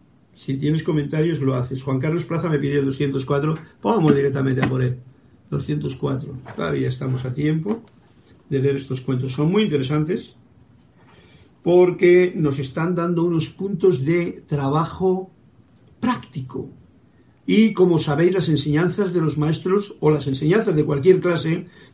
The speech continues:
no es algo teórico, es para que uno lo ponga en práctica. Y estas cosas te hacen ver,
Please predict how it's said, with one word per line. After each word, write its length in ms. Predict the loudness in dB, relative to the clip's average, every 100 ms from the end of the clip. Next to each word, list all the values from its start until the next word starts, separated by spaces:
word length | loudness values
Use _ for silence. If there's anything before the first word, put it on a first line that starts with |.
| 4
no 140 | 6
es 140 | 6
algo 360 | 4 4 6 4
teórico, 640 | 6 6 6 4 -2 -14 -18 -20 _ -20 _ _
es 560 | 4 8 6 4 -10 -12 0
para 300 | 2 2 0
que 160 | 2
uno 560 | 4 4 4 6 6 4
lo 280 | 4 2 2
ponga 360 | 2 2 0
en 120 | 0
práctica. 460 | 0 -2 -4 -8 -12 -18 -20 -8
Y 160 | 0 0
estas 280 | 0 -4
cosas 520 | 0 0 0 -4 -8 -20 _ _ -20 -20 -20 -20 _ _ _ -4
te 120 | -2
hacen 500 | 0 0 -2 -4 -12 _ _ _ -4
ver, 500 | -2 2 2 2